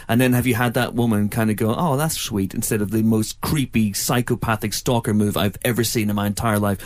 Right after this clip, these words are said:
and then run down the street and kiss you on the lips, but in a way that says, "Oh, I'm actually, I'm flattered by your attention and I kind of love you too, but he saw me first, so I'm going with him instead." So there you go. There's something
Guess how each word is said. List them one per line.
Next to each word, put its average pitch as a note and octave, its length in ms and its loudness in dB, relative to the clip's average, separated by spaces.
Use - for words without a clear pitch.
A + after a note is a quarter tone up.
and A#2+ 100 0
then A#2 120 4
run A#2+ 160 2
down A#2 160 2
the A2+ 60 0
street A2 220 -2
and G#2+ 100 -4
kiss - 220 -2
you A#2+ 80 0
on A2 60 2
the A2 40 0
lips, A2 220 0
but D3+ 100 2
in D3 120 4
a C#3 60 2
way D3+ 180 0
that C#3 100 0
says, C3 380 2
"Oh, D#3 480 2
I'm C#3+ 200 0
actually, B2+ 640 0
I'm C3 120 -2
flattered C#3+ 440 -2
by D#3 120 0
your D3+ 120 0
attention D3 480 -2
and C#3 120 -2
I - 20 0
kind D3 320 0
of D3+ 60 0
love C#3+ 180 0
you C3 100 0
too, C#3+ 300 0
but A2 140 -2
he D3 160 -4
saw C#3 200 0
me C3 140 2
first, B2+ 380 0
so A#2+ 100 0
I'm A#2+ 140 0
going B2+ 240 0
with B2 100 4
him A#2+ 160 2
instead." A2 460 0
So D3 140 -2
there C3 120 2
you B2+ 120 2
go. A2+ 220 2
There's B2 200 4
something A2+ 320 0